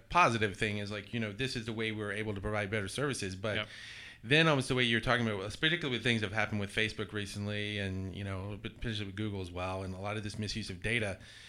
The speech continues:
Speaker 1: it seems like that actually, the same analogy takes on kind of a sinister effect, is like we are, we, you know, our private data is the lifeblood of their financial model
Speaker 2: Right.
Speaker 1: is driving their business.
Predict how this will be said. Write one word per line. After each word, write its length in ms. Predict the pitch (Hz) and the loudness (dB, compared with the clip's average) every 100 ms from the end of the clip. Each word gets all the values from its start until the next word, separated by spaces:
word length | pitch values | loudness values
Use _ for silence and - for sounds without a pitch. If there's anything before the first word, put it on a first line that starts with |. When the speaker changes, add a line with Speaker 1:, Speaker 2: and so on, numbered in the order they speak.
| - - | -18 -6
Speaker 1:
it 140 | 113 113 | -2 2
seems 320 | - 165 139 | 4 6 6
like 160 | 127 120 | 4 6
that 140 | 113 | 6
actually, 600 | 110 113 - 117 101 92 - - - | 6 2 -2 -2 -2 -4 -12 -20 -4
the 80 | 113 | 6
same 180 | 175 151 | 8 10
analogy 320 | 131 127 110 | 8 8 4
takes 240 | 123 110 | 0 2
on 140 | 113 104 | 0 2
kind 120 | 113 | 0
of 60 | 95 | 0
a 60 | |
sinister 560 | - 120 113 - 87 80 | 2 6 6 4 0 -6
effect, 400 | 98 95 76 - | -4 -4 -4 -6
is 180 | 101 101 | -6 -4
like 140 | 101 104 | -4 -2
we 240 | 127 143 | 2 6
are, 400 | 123 110 104 98 - - - - - - | 6 6 4 0 -6 -18 -18 -18 -18 -8
we, 400 | 117 156 156 - - | 2 2 2 -2 0
you 100 | 127 | 2
know, 100 | 110 - | 4 8
our 200 | 143 156 | 10 10
private 640 | - 135 131 123 110 98 | 10 10 12 10 6 6
data 440 | 110 107 101 95 - | 6 8 6 4 4
is 200 | 120 104 | 2 2
the 80 | 104 | 2
lifeblood 520 | 104 107 104 107 101 | 2 2 2 2 2
of 260 | 95 95 101 | 0 -2 2
their 420 | 113 113 104 90 - - - - - - - - | 4 4 2 -2 -8 -18 -20 -20 -20 -20 -20 -4
financial 500 | - 117 117 113 104 | 4 6 6 4 2
model 460 | 101 101 82 85 - - | 2 -2 -6 -10 -12 -10
Speaker 2:
Right. 220 | 101 95 | -6 -4
Speaker 1:
is 140 | 101 101 | -2 0
driving 500 | 113 120 117 110 101 | 6 6 6 4 4
their 200 | 113 117 | 2 2
business. 760 | 104 120 113 95 87 - - | 2 2 2 0 -2 -6 -8